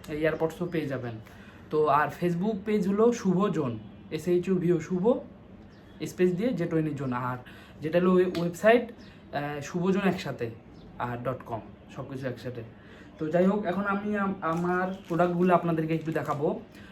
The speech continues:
তো আপনারা তো, আমার সাবস্ক্রাইবাররা যারা আছেন, তারা অবশ্যই,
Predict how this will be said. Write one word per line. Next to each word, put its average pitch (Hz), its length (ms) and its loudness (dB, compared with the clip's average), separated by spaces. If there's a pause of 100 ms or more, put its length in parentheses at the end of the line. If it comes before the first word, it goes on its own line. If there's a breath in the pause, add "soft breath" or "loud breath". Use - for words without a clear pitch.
(140)
তো 156 260 2
আপনারা 175 680 4
তো, 175 380 2
আমার 165 360 2 (100)
সাবস্ক্রাইবাররা 160 640 0
যারা 151 260 0
আছেন, 156 340 -4 (420 loud breath)
তারা 156 240 2
অবশ্যই, 175 680 2